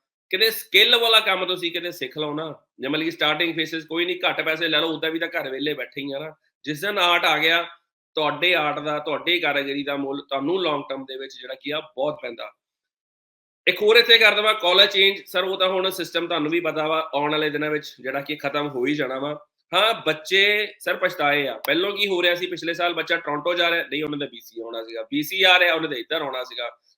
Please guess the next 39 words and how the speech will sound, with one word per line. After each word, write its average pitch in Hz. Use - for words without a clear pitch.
ਮਤਲਬ 165
ਕਿ 202
ਉਹ 226
ਬੱਚਾ 202
ਬਹੁਤ 190
ਜ਼ਿਆਦਾ 185
ਜਿਹੜਾ 151
ਕਿ 160
ਇੱਧਰਲੇ 165
ਪਾਸੇ 160
ਘੁੰਮਿਆ, 143
ਪੈਸਾ 160
ਵੀ 175
ਖਰਾਬ 165
ਹੋਇਆ, 165
ਟਾਈਮ 160
ਵੀ 165
ਖਰਾਬ 156
ਹੋਇਆ, 156
ਹਾਂ, 156
ਬੱਚਾ 151
ਵੀ 202
ਖਰਾਬ 147
ਹੋਇਆ। 127
ਤੇ 156
ਕਈ 165
ਵਾਰੀ 196
ਕਿ 196
ਇੱਥੇ 196
ਇੱਕ 202
ਮੈਂ 196
ਹੋਰ 170
ਚੀਜ਼ 196
ਦੇਖੀ 185
ਆ 196
ਸਰ, 214
ਬੱਚਿਆਂ 180
ਨੂੰ 196
ਨਾ, 226